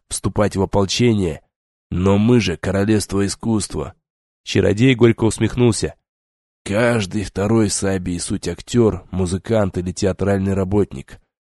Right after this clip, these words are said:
Наши бойцы на рапирах лучшие мечники во всём Эфрике, презираемы на собственной родине,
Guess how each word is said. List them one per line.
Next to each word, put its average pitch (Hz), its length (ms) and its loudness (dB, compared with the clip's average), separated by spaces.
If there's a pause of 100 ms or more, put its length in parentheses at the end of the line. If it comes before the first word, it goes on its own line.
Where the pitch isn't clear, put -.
(120)
Наши 98 360 0
бойцы 101 360 0
на 110 120 2
рапирах 101 500 0
лучшие 104 360 -2
мечники 117 460 0
во 95 120 0
всём 123 340 0
Эфрике, - 420 -8 (360)
презираемы 101 800 2
на 95 120 0
собственной 101 520 -2
родине, 95 500 0